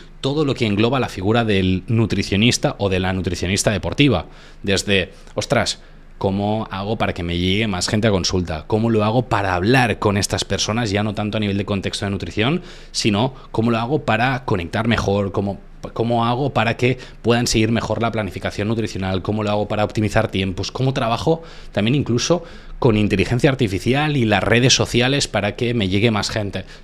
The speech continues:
Todo esto lo abordamos en Plan D, así que simplemente si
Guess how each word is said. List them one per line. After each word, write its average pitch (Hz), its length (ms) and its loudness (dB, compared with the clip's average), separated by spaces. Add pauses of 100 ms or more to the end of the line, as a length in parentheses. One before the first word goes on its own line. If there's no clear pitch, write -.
Todo 143 240 6
esto 143 340 -2
lo 104 100 2
abordamos 95 500 2
en 104 140 0
Plan 98 240 2
D, 160 220 4 (280)
así 87 280 0
que 82 280 2
simplemente 98 480 0
si 78 260 -6